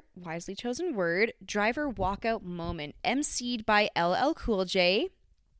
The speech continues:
The Miami Dolphins cheerleaders are flanking the sides of the stage, and there's an orchestral accompaniment conducted by will.i.am. Wrap your head around that one. Uh,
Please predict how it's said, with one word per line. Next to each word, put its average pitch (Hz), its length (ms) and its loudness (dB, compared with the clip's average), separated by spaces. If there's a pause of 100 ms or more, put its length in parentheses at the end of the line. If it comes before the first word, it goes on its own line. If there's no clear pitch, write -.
(480)
The 208 460 2
Miami 208 500 2
Dolphins 214 460 4
cheerleaders 202 720 2
are 160 80 0
flanking 233 600 0
the 254 80 -4
sides 196 580 4
of 180 240 2
the 170 320 -4
stage, 175 800 0 (360)
and 220 400 4
there's 226 260 2
an 233 60 -4 (120)
orchestral 359 600 0
accompaniment 240 960 -4 (220)
conducted 226 720 2
by 214 180 4
will.i.am. 180 1200 -2 (1120)
Wrap 214 300 -2
your 294 100 -2
head 247 140 0
around 185 260 2
that 170 200 0
one. 101 300 -8 (640)
Uh, 190 240 6